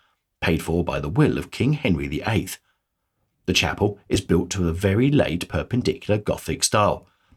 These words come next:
the magnificence of which caused the English poet John Leland to call it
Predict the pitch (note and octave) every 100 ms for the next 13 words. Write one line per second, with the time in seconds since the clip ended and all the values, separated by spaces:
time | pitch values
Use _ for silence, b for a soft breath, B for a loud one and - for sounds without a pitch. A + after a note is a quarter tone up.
0 | _ G2 F#2 D#2+ F#2+ F2 F2+ E2+ C#2 -
1 | D2 G#2 - A3 - - B B - G#2
2 | F#2+ - B2 - F#2+ - - C3+ A#1+ -
3 | D2+ D2 D#2+ D3 F2 D#2 - B B -
4 | - B2+ A2+ A2 -